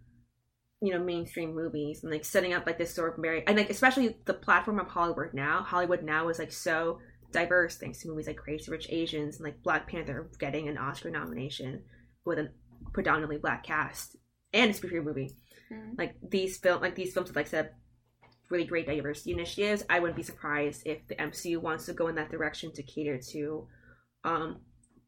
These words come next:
Speaker 1: to cater to, like, this audience that, like, really just eats this up.
Speaker 2: Yeah, 'cause I can tell you, I only got into comics after, like, I got into the M C U movies, and the ones I started with were the Hawkeye comics, 'cause I love Hawkeye.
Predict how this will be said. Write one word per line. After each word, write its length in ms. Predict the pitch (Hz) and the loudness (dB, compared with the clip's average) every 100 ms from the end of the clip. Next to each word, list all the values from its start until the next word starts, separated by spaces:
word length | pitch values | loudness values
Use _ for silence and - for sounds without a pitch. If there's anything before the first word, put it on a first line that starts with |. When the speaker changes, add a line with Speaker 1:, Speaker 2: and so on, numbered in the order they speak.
| - | -6
Speaker 1:
to 80 | 147 | -6
cater 380 | - - 165 160 | -6 -4 -2 0
to, 80 | |
like, 180 | 170 - | -2 -2
this 300 | 139 - - - _ _ | -2 -2 -4 -12 _ _
audience 380 | 151 156 170 147 | -2 0 0 -2
that, 120 | 156 | -4
like, 160 | 156 156 | -4 -4
really 180 | 156 151 | -4 -2
just 220 | 147 - | -4 -8
eats 200 | 120 - | -12 -10
this 180 | 123 - | -10 -2
up. 340 | 139 135 - - - _ _ _ _ | 2 2 -2 -14 -20 _ _ _ _
Speaker 2:
Yeah, 220 | 214 208 | -10 -8
'cause 160 | 214 233 | -6 -4
I 80 | 262 | -4
can 220 | 339 302 | -2 0
tell 180 | 262 247 | 2 4
you, 180 | 240 226 | 4 4
I 260 | 226 285 349 311 - - | 4 4 4 0 -4 -2
only 240 | 233 240 | 0 2
got 160 | 226 220 | 4 2
into 120 | 208 | 0
comics 320 | 214 196 196 - | -4 -4 -4 -4
after, 380 | 185 190 196 | -4 -2 -2
like, 180 | 185 185 | 0 -2
I 60 | 185 | -2
got 220 | 185 180 | 0 -2
into 160 | 180 190 | -2 -4
the 100 | 175 | -4
M 140 | 180 | -6
C 140 | - 180 | -6 -6
U 120 | 175 | -4
movies, 560 | 180 185 175 165 185 - | -2 -2 -2 -6 -12 -8
and 260 | 185 175 180 | -6 -4 -4
the 120 | 190 | -2
ones 240 | 208 208 | -2 0
I 80 | 190 | -2
started 440 | 185 - 226 220 | -2 2 4 4
with 200 | 185 180 180 | 4 0 -2
were 340 | 185 180 170 - - | -4 -2 -2 -8 -14
the 60 | 185 | -12
Hawkeye 340 | - 175 180 175 | -8 -8 -8 -12
comics, 380 | - 190 190 - | -10 -10 -14 -16
'cause 320 | - 185 - | -14 -14 -12
I 100 | 190 | -8
love 180 | 185 180 | -8 -6
Hawkeye. 380 | - 170 - 190 | -6 -6 -6 -10